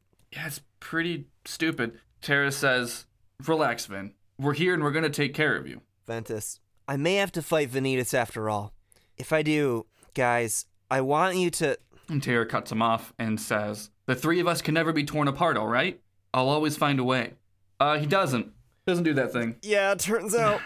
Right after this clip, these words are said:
Speaker 1: <laughs>
Speaker 2: uh,
Speaker 1: But there's some
Speaker 2: they,
Speaker 1: time still to hope.
Speaker 2: they put, they put their hand on Ventus. They both put their hands on Ventus, and he says, <laughs> uh, <laughs> do you, I, before I just take this fantastic line, do you, do you want the honors?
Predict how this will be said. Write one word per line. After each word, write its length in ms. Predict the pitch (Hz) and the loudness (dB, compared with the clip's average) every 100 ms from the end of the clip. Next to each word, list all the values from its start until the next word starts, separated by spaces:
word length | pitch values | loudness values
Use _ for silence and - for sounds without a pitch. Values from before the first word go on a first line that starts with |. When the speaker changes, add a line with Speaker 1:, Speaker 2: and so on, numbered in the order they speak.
| 127 | -6
Speaker 1:
<laughs> 100 | - | 0
Speaker 2:
uh, 380 | 151 143 143 131 - _ _ _ _ | 2 2 2 -2 -8 _ _ _ _
Speaker 1:
But 180 | 143 - - | -4 -4 -10
there's 300 | - 165 151 | -4 0 2
some 100 | 147 | 0
Speaker 2:
they, 40 | |
Speaker 1:
time 200 | 135 123 | 2 0
still 380 | 113 139 151 - _ _ - | 0 0 -2 -6 _ _ -6
to 100 | 123 | 0
hope. 120 | 123 | 2
Speaker 2:
they 80 | 151 | 2
put, 200 | 160 - _ _ - | 0 -4 _ _ -6
they 140 | 131 | -4
put 200 | 139 151 | 0 -2
their 160 | 127 131 | 0 0
hand 300 | 135 127 123 | 2 0 2
on 240 | 123 123 120 | 0 0 0
Ventus. 600 | 123 120 120 117 - - _ _ - | -2 -2 -2 -4 -6 -12 _ _ -8
They 100 | 117 | -2
both 300 | 139 135 - | 0 -2 -2
put 140 | 139 | -2
their 120 | 117 | -2
hands 240 | 120 120 120 | -2 -2 -2
on 160 | 117 | -4
Ventus, 440 | 113 117 117 113 - | -2 -4 -4 -6 -6
and 100 | 113 | -8
he 60 | |
says, 520 | 107 123 117 117 - - _ - 233 | -4 -2 0 0 0 -2 _ -16 -12
<laughs> 340 | 247 262 - | -10 -12 -2
uh, 360 | 131 135 127 156 - - - | 0 2 0 -4 -6 -6 -6
<laughs> 400 | - - 262 226 | -10 -20 -20 -12
do 80 | - | -4
you, 60 | 185 - 190 175 _ | -4 -4 -18 -20 _
I, 120 | 139 143 | -2 0
before 400 | 147 170 196 185 | 0 0 2 2
I 100 | 147 | 2
just 180 | 139 | -2
take 220 | - 151 113 | 0 -2 -2
this 140 | 110 | -10
fantastic 760 | - 135 123 110 135 107 117 107 | -4 -2 0 0 0 0 -4 -2
line, 360 | 120 107 110 101 | 0 0 -4 -8
do 80 | 120 | -10
you, 60 | |
do 140 | 110 120 | -6 -2
you 120 | 135 | 0
want 200 | 135 143 | 0 2
the 120 | 147 | 0
honors? 560 | 143 147 151 160 - | 2 2 2 0 -4